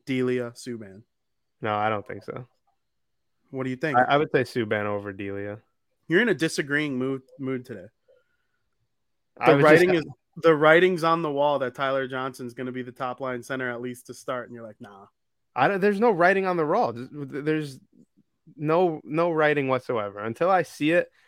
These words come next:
Speaker 2: just wait till all these roster transactions happen and they have to actually start. Wait till they're down to one group in,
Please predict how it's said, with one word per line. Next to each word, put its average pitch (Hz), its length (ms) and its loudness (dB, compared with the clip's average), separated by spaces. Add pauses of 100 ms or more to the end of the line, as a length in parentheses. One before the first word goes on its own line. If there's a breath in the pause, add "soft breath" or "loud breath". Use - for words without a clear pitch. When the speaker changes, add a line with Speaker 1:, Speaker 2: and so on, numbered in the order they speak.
Speaker 2:
just - 180 -8
wait 196 160 4
till 190 120 4
all 175 140 6
these 151 200 0
roster 131 480 2
transactions 110 680 -8
happen 110 300 -2
and 113 140 -4
they 113 100 0
have 120 180 0
to 123 100 0
actually 120 300 0
start. - 300 -6 (160 soft breath)
Wait 202 200 4
till 285 100 0
they're 214 120 6
down 160 220 4
to 139 80 6
one 127 380 0
group 110 280 -4
in, 98 160 -12